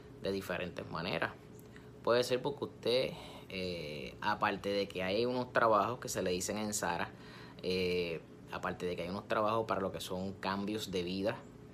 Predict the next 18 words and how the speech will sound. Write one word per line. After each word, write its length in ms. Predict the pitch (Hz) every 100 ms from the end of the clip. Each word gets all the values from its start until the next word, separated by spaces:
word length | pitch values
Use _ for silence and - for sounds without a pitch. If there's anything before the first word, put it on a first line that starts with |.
| - - -
eso 160 | - 98
te, 280 | 101 98 -
esto 280 | - 101
se 220 | - 98 98
hace 240 | 98 104
cuando 320 | 95 92 92
una 160 | 90 90
persona, 800 | 92 - 95 98 98 95 85 57
eh, 260 | 60 50 -
¿verdad? 380 | 71 80 87 98
Está 540 | - 78 80 82 85 85
ya, 580 | 90 87 90 90 85 - - - - - - - - -
eh, 320 | 85 85 78 - - - 87
digamos, 440 | 95 95 107 107
en 60 | 98
las 120 | 90
últimas 640 | 107 113 - 95 90 - - - - - - -
para, 960 | 92 92 90 87 87 87 85 80 -